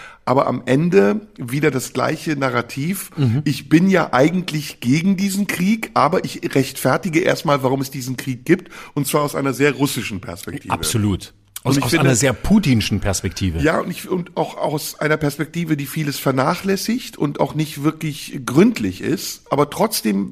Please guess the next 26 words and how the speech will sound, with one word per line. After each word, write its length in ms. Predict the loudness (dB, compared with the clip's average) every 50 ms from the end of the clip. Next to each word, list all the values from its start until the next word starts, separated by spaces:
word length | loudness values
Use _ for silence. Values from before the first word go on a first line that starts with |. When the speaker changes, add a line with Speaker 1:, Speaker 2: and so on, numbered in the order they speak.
| -6 0 2
Speaker 1:
wichtig. 560 | 2 2 2 -2 -8 -10 -12 -14 -14 -10 -8
Also 160 | -8 -6 -6
ich 120 | -6 -4 -2
muss 200 | -2 -4 -2 -2
bei 140 | -2 -2 -2
Gabriele 500 | -2 -4 -4 -4 -2 -2 -2 -2 -2 -2
Krone-Schmalz 600 | 0 0 0 0 0 -2 -2 -2 -2 -2 -2 -2
sagen, 320 | -2 -2 0 0 -2 -4 -6 -10 -14 -18 -18 -20 -20 -20 _ -20 -20
da 220 | -4 -2 0 0
fand 320 | 0 0 0 0 0 0 -2
ich's 180 | -6 -4 2
wesentlich 480 | 4 4 4 4 0 -6 -10 -12 -2 2
besser 320 | 2 2 2 2 0 0
und 140 | 0 0 -2
bereichernder 720 | -4 -4 -2 0 0 0 0 0 -2 -2 0 -2 -2 -2
und 100 | -4 -4
ich 100 | -4 -2
war 100 | -2 -2
auch 120 | 0 -2 -2
überrascht 420 | -2 -2 0 0 0 -2 -2 -4
über 140 | -6 -6 -4
Dinge, 220 | -4 -2 -2 -2
die 100 | -4 -4
ich 160 | -8 -8 -8 -10
nicht 140 | -10 -2
wusste. 480 | 0 0 0 0 -2 -2 -2 -2 -2 -4